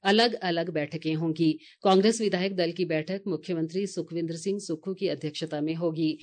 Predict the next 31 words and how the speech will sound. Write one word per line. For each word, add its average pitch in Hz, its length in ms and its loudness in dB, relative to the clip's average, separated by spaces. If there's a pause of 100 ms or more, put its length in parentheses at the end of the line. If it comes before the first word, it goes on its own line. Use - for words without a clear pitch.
(260)
बैठक 185 360 6
में 240 120 2
कांग्रेस 165 420 0
विधायक 156 380 -2
दल 160 280 -2
राजस्व 170 540 -4
घाटा 160 360 -6
अनुदान, 156 760 -4 (160)
आरडीजी 170 580 0
सहित 165 520 -4 (260)
अन्य 233 260 6
मुद्दों 185 340 2
पर 208 200 -2
सत्र 190 360 -2
के 196 140 0
लिए 170 260 0
अपनी 175 440 -2
रणनीति 156 680 -4
तैयार 160 380 0
करेगा। 147 460 0 (300)
दूसरी 190 280 2
ओर 247 200 6
भाजपा 185 340 0
विधायक 156 420 -2
दल 156 220 -2
की 180 140 -2
बैठक 156 420 -2
नेता 165 300 0
प्रतिपक्ष 156 560 -4
जयराम 151 480 -4
ठाकुर 160 300 -8